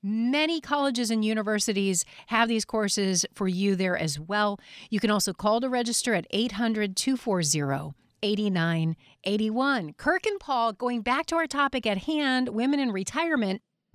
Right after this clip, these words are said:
you said that there are many, many issues facing women in retirement that can cause some hiccups. Tell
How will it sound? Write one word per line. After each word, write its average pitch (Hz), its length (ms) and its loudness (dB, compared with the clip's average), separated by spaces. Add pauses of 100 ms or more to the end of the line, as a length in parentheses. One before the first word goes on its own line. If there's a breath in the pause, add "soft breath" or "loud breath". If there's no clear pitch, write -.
you 247 120 0
said 214 180 0
that 202 80 0
there 202 160 4
are 190 80 2
many, 294 420 2
many 302 280 2
issues - 460 -2 (200)
facing 214 340 2
women 208 240 2
in 190 140 0
retirement 190 680 0
that 175 100 -2
can 165 160 0
cause 269 540 -2 (220)
some 214 200 0
hiccups. 262 580 -2
Tell 403 220 -2